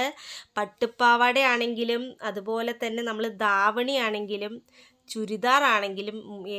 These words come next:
ഏതിനാണെങ്കിലും ഈ ഒരു കളർ കോമ്പിനേഷൻ എന്ന് പറഞ്ഞിട്ട് ട്രെൻഡിങ് ആണ്. എപ്പോഴും നമുക്ക് ഇഷ്ടപ്പെടുന്നൊരു കളർ കോമ്പിനേഷനാണിത്. അപ്പോൾ സാരി നല്ല സോഫ്റ്റ് സിൽക്കിൻ്റെ സാരിയാണ് കേട്ടോ ഗൈസ് നമ്മൾ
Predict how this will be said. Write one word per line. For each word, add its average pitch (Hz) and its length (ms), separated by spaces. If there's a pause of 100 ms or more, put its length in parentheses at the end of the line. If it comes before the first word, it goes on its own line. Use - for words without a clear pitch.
(120)
ഏതിനാണെങ്കിലും 247 800
ഈ 214 160
ഒരു 233 160
കളർ 214 360
കോമ്പിനേഷൻ 247 580
എന്ന് 247 160
പറഞ്ഞിട്ട് 220 400
ട്രെൻഡിങ് 220 840
ആണ്. 196 220 (460)
എപ്പോഴും 311 340
നമുക്ക് 254 380 (440)
ഇഷ്ടപ്പെടുന്നൊരു 233 840
കളർ 202 280
കോമ്പിനേഷനാണിത്. 202 1040 (160)
അപ്പോൾ 202 320
സാരി 220 580 (140)
നല്ല 226 680
സോഫ്റ്റ് 233 640
സിൽക്കിൻ്റെ 240 560
സാരിയാണ് 190 600
കേട്ടോ 190 220
ഗൈസ് 190 380
നമ്മൾ 190 220